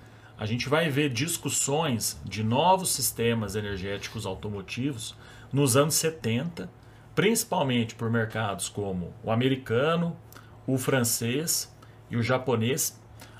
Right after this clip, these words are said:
a olharem, né, a agressividade da, da poluição, sobretudo no nível local das cidades, dos veículos, é, de, ah, movidos a combustíveis fósseis,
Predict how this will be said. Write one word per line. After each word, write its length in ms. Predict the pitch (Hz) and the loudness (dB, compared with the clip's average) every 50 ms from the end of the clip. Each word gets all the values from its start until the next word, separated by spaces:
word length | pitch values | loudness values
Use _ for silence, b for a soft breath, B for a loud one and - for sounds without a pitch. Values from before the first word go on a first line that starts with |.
| B - | B 0
a 80 | - 123 | 2 4
olharem, 720 | 131 139 151 151 139 123 123 131 143 160 170 156 143 127 | 6 8 8 6 6 6 4 4 4 4 4 4 4 4
né, 240 | 120 117 113 113 117 | 4 2 2 2 0
a 520 | 107 - - 50 50 50 - 117 131 160 | -2 -4 -6 -6 -6 -2 2 2 4 4
agressividade 1040 | 185 202 208 202 196 - - - - 151 151 156 127 110 107 110 113 127 151 139 147 151 | 6 6 8 8 8 6 4 0 -2 -4 -4 -2 0 2 4 4 4 4 2 -2 -4 -6
da, 180 | 143 135 135 - - | -6 -6 -6 -6 -4
da 160 | 143 123 120 | -2 -2 -2
poluição, 720 | - - 139 135 131 127 123 - - - 117 117 123 135 135 - B B B B B B | 0 0 0 0 2 0 0 -2 -2 -2 0 0 0 -2 -4 -8 B B B B B B
sobretudo 560 | - - 147 147 143 147 143 147 165 160 170 | -2 0 4 6 6 6 4 4 0 -2 -2
no 100 | 170 160 | 0 0
nível 280 | 151 151 147 139 151 151 | 0 0 2 2 2 2
local 440 | 143 151 170 175 - - 123 127 131 | 2 2 0 -2 -2 -2 0 0 0
das 140 | 131 127 | 0 0
cidades, 680 | - - 147 143 110 98 92 87 85 - - - - - - - - - - - - - - | 0 0 0 0 0 0 0 -2 -6 -10 -12 -14 -14 -14 -18 -20 -20 -20 -20 -20 -20 -14 -8
dos 220 | - 117 110 104 104 | -4 -4 -2 -2 0
veículos, 840 | 123 123 117 107 110 113 113 - 135 131 123 123 117 - - - B B B B B B B B | 0 0 0 0 -2 -4 -6 -6 -6 -4 -4 -4 -4 -6 -6 -10 B B B B B B B B
é, 260 | - - 98 98 101 98 | -10 -8 -6 -6 -6 -2
de, 200 | 104 123 139 - | 0 2 2 2
ah, 240 | - 117 113 107 | 2 0 0 0
movidos 360 | 107 117 123 123 123 131 117 123 | 0 0 0 0 0 0 0 -2
a 60 | 117 | -2
combustíveis 520 | - 143 131 120 113 - 117 131 131 - | -2 -4 -4 -4 -4 -4 -2 -2 -2 -2
fósseis, 680 | - - 113 104 98 90 - - - - - - - | -2 -2 -2 -2 -2 -4 -6 -6 -8 -10 -12 -14 -14